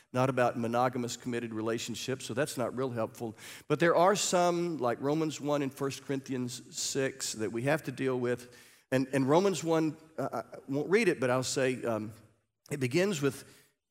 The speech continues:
idolatry, which is putting our, substituting our preferences for God's standards, and then it moves into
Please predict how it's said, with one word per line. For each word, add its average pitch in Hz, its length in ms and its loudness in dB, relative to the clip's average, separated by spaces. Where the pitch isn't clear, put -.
idolatry, 151 640 4
which 135 240 -2
is 117 100 -4
putting 139 380 -2
our, 131 460 0
substituting 139 680 0
our 135 140 4
preferences 139 580 -2
for 120 140 -8
God's 123 320 -2
standards, 127 560 -4
and 120 120 -2
then 139 140 0
it 156 80 -2
moves 143 340 -2
into 127 600 -4